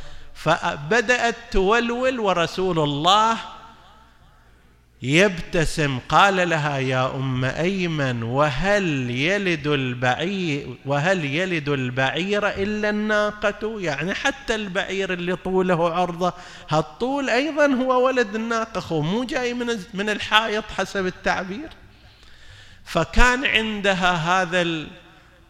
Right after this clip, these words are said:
هذه الطيبة وهذه البساطة، والنبي صلى الله عليه وآله كان يلاطفها ويلطف بها.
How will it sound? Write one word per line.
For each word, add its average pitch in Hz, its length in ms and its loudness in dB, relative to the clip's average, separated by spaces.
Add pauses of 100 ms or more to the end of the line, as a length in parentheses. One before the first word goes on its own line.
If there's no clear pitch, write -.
(200)
هذه 160 640 2
الطيبة 175 800 2
وهذه 156 600 4
البساطة، 143 1120 2 (280)
والنبي 143 600 2
صلى 135 220 -2
الله 131 360 0
عليه 131 380 0
وآله 175 760 0 (640)
كان 175 340 0
يلاطفها 175 1200 -2
ويلطف 147 840 -2
بها. 120 560 -2